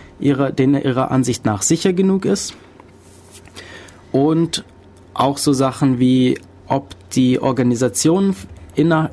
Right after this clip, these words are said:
ähm, also intern in diesem Provider so ist, dass,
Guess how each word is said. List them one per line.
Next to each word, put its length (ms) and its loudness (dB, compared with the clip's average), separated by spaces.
ähm, 260 0
also 200 -2
intern 380 2
in 100 2
diesem 200 0
Provider 480 0
so 220 2
ist, 320 -2
dass, 300 -4